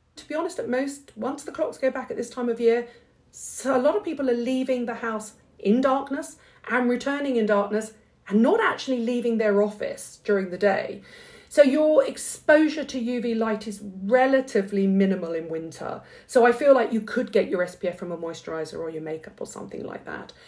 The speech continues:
Um, but the minute that the clocks go back again and you're starting, or even if you're going out at the weekend and you're not wearing makeup, maybe to protect your skin or a moisturiser, the minute you feel that that sun is warm,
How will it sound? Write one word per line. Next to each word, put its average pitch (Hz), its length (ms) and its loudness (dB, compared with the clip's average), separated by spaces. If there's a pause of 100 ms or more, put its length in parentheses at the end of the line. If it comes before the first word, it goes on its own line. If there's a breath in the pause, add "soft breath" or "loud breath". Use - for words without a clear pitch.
(260 soft breath)
Um, 247 340 6 (140)
but 262 200 6
the 262 120 6
minute 269 680 2
that 233 240 6
the 214 100 0
clocks - 380 -2
go 202 220 2
back 226 320 -2
again 190 320 -2
and 190 180 -4
you're 185 200 -2
starting, 190 380 -8
or 214 180 4
even 214 180 0
if 202 140 0
you're 196 100 0
going 180 320 -4
out 156 180 -10
at 135 120 -10
the - 60 -8
weekend 240 520 -6
and 208 120 -2
you're 170 100 -6
not 165 200 -8
wearing 170 440 -6
makeup, 294 480 -4
maybe 208 260 -2
to 220 140 -8
protect 226 340 -8
your 214 80 -8
skin 208 240 -2
or 165 120 -4
a 170 40 -6
moisturiser, 214 720 0 (460 loud breath)
the 277 80 2
minute 330 320 4
you 262 100 2
feel 262 300 6
that - 380 -6
that - 180 2
sun 226 180 0
is 202 140 2
warm, 233 400 4